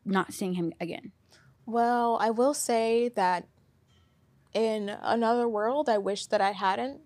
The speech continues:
Speaker 2: you know, rekindled things with him again, but I did.
Speaker 1: Mm.
Speaker 2: I was in denial.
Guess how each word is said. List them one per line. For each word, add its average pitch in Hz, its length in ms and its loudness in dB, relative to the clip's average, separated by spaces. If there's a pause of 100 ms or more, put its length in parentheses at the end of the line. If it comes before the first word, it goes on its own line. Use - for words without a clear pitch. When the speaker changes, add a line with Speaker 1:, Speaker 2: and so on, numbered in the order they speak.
(140)
Speaker 2:
you 240 100 -4
know, 233 120 2
rekindled 247 460 -2
things 254 200 -6
with 247 100 -4
him 254 120 -4
again, 254 260 -2
but 262 100 0
I 254 80 0
did. 285 280 -2 (160)
Speaker 1:
Mm. 190 160 -10
Speaker 2:
I 180 120 2
was 196 180 -2
in 196 100 -6
denial. 202 520 -6